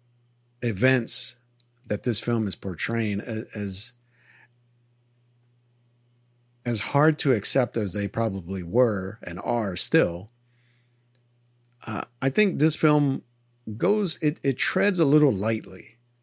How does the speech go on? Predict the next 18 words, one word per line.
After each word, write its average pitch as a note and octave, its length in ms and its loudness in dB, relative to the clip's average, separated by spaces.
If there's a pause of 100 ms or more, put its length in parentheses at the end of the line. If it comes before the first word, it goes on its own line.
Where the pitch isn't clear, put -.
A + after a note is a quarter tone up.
(120)
And, B2+ 300 -2
and, B2 260 -4
and, C3+ 240 -4
and C#3 80 -2
I D3 60 0
can't B3+ 220 -4
really G3 180 0
put F#3+ 160 0
a - 20 2
finger G3+ 340 2
on G2+ 140 -4
it, G#2 160 -8
but A#2+ 140 0
I B2 100 2
just B2+ 280 -2
feel D#3+ 140 4
like, C3 260 2
um, G#2+ 360 -2